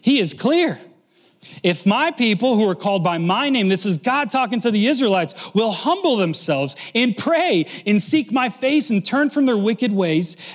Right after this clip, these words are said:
then I will hear from heaven and I will forgive their sin and will heal their land." Did you know that our prayer pastor, Rhonda, has been praying for seven weeks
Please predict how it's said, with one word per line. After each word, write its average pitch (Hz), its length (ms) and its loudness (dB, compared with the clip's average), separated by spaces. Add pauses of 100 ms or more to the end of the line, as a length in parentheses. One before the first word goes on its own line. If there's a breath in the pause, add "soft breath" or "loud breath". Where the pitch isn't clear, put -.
then 156 680 2 (680)
I 165 100 -2
will 143 160 -2
hear 123 200 -6
from 107 220 -14
heaven 101 340 -14 (240 loud breath)
and 165 160 0
I 156 140 -4
will 143 140 -2
forgive 160 580 -2 (200 loud breath)
their 151 380 0
sin 123 640 -4 (200 loud breath)
and 131 160 -4
will 117 140 -4
heal 113 580 -4 (520 soft breath)
their 120 180 -4
land." 160 440 -10 (1000 loud breath)
Did 156 160 -2
you 196 120 2
know 185 720 0 (400 soft breath)
that 160 560 -2
our 175 120 0
prayer 202 260 -2
pastor, 196 340 -2
Rhonda, 175 360 -2
has 170 180 -4
been 160 140 -4
praying 180 300 -6
for 165 140 -10
seven 185 680 -8
weeks - 680 -8